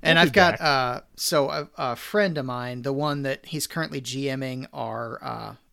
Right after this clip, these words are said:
Speaker 1: Warhammer Fantasy R P G, we've been in talks.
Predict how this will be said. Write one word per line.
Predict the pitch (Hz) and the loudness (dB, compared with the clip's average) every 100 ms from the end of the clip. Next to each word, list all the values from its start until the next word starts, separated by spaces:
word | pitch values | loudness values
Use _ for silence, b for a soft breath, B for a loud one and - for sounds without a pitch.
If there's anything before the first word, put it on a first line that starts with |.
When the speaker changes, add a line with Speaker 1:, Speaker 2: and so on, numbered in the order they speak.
| _ _ 160 | _ _ 0
Speaker 1:
Warhammer | 160 147 131 127 | 0 0 -4 -4
Fantasy | 135 127 - 127 | -6 -6 -6 -6
R | |
P | 113 120 | -8 -8
G, | - 123 | -8 -8
we've | 117 135 131 | -6 -6 -4
been | 131 | -6
in | 117 113 | -6 -10
talks. | - 123 117 - - - | -6 -4 -4 -6 -8 -8